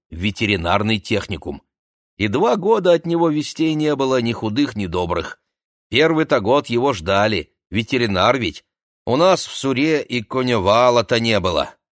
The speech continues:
А живность полно, и не только ж кошки с собаками.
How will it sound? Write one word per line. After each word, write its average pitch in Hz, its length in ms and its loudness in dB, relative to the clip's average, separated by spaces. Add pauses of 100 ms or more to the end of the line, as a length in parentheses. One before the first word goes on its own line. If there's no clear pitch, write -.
(440)
А 127 160 2
живность 240 640 -4
полно, 156 600 2 (120)
и 123 100 2
не 175 140 2
только - 280 0
ж - 100 -8
кошки - 340 0
с - 60 -10
собаками. 123 600 0